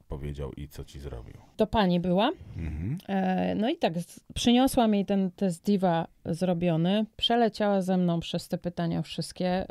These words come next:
Speaker 2: Oczywiście rozmawiała ze mną też o sytuacjach rodzinnych, małżeńskich, <laughs> rozwodowych i innych. I, e, wiesz co, chyba trzy spotkania miałyśmy takie diagnostyczne. Nie miała żadnych wątpliwości,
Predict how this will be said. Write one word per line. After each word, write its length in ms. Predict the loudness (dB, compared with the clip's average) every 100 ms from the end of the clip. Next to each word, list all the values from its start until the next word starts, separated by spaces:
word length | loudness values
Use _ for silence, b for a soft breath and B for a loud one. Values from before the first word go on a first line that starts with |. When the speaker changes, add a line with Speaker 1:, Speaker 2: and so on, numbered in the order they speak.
| -4
Speaker 2:
Oczywiście 880 | -4 -2 -2 -2 0 2 4 2 0
rozmawiała 680 | 0 -2 0 -2 0 0 0
ze 160 | -2
mną 440 | -2 0 0 0 -2
też 260 | -4 -4
o 300 | -2 -2 -2
sytuacjach 1000 | -4 -8 -6 -4 -4 -6 -8 -8 -10 _ -14
rodzinnych, 1120 | -10 -6 -4 -4 -2 0 0 0 -2 -4 -8 -20 B B B B
małżeńskich, 1200 | 0 2 4 4 4 2 2 0 -4 -4 -4 -2
<laughs> 100 | 0
rozwodowych 960 | 2 0 2 2 2 0 2 2 0 -6 -6
i 160 | -4 -2
innych. 600 | 0 2 2 2 -2 -2
I, 400 | 0 2 2 2 0
e, 200 | 0 0
wiesz 200 | 0 -2
co, 120 | -2
chyba 160 | -4 -4
trzy 220 | -2 -4
spotkania 640 | -4 -4 -4 -2 0 2
miałyśmy 440 | 0 0 -2 -4 -6
takie 240 | -6 -6
diagnostyczne. 1000 | -4 -2 -2 -4 -4 -6 -2 0 0 -2 _ b _
Nie 160 | 2 4
miała 220 | 4 4
żadnych 420 | 2 2 2 0
wątpliwości, 840 | 0 -2 0 0 0 -2 -4 -12 -12